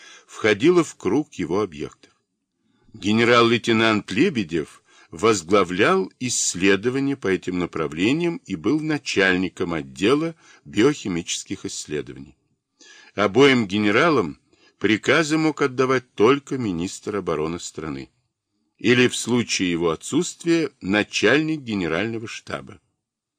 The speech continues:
Министр посмотрел на лежавшее перед ним донесение агента.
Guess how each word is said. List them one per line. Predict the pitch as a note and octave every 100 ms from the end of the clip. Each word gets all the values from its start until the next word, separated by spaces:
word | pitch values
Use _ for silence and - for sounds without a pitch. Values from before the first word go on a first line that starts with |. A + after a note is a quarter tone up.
| _ _ _ _ _ _ -
Министр | F#2 G#2 A2+ - G2+
посмотрел | - G2 - G#2 - G2 F#2+ E2 - _ _ _ -
на | F#2
лежавшее | F2+ F2 F2 A2+ B2+ - A#2
перед | G#2 D#2+ D#2+ D#2
ним | A2+
донесение | G2+ F2 D#2+ - F2 F2 F2+
агента. | - E2+ - - - -